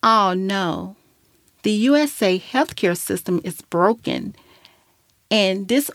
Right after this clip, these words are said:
organization that I'm now partnering with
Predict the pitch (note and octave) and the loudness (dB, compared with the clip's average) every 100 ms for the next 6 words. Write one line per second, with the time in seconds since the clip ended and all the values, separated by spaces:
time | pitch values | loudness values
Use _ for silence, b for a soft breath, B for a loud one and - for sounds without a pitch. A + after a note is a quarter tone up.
0 | - G#3+ G#3+ G3 F#3+ F3+ F3+ G#3 C#4 - | -2 2 4 2 -2 -2 -2 0 0 0
1 | E3+ F3+ - _ _ F#3+ F#3+ F#3 F#3+ E3+ | -4 -4 -6 _ _ 0 2 2 2 0
2 | E3+ - A#3+ C4 G3 F3 E3+ D#3+ - | -2 2 2 4 0 -2 -2 -2 -4